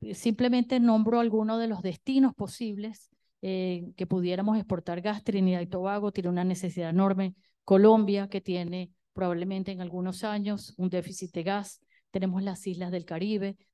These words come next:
Distintas formas de trasladar el gas. Obviamente no es lo mismo que petróleo, pero tienes gasoductos, tienes lo que llaman floating L N G. Eh,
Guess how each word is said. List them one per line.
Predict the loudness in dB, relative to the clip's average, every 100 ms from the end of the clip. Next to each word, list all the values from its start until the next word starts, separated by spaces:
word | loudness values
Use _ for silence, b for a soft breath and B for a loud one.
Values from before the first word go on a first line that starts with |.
| -10
Distintas | -10 -4 -4 -2 -4
formas | -4 -4 -4 -6
de | -10
trasladar | -12 -10 -10 -10
el | -10
gas. | -8 -4
Obviamente | -2 -2 -2 -2 -2
no | -2
es | -2
lo |
mismo | 0 2 2 0 B B B
que | -10
petróleo, | -6 -6 -4 -4 -2 -2 -2
pero | -2 -2
tienes | -4 -8 -4
gasoductos, | -6 -2 2 2 2 0 -2
tienes | -4 -4 -4 -6 -4
lo | -4 -2 -2
que | -4
llaman | -2 -2 0
floating | -2 -2 -4 -4
L | -2
N | -2
G. | -2 -2 -4 b b b _ -8
Eh, | -4 -4